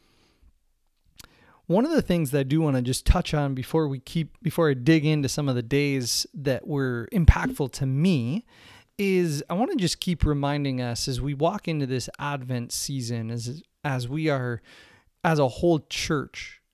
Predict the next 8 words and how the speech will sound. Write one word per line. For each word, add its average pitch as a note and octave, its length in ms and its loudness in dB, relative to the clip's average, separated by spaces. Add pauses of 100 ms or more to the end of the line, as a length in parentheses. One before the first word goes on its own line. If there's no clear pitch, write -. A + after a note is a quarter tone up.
(180)
walking D#3 640 0 (100)
into D3 380 -4
this B2 160 -2
season, C3 500 -4
I'm B2+ 140 -4
just - 240 -4
continually F3 640 -2
reminded B2+ 720 -4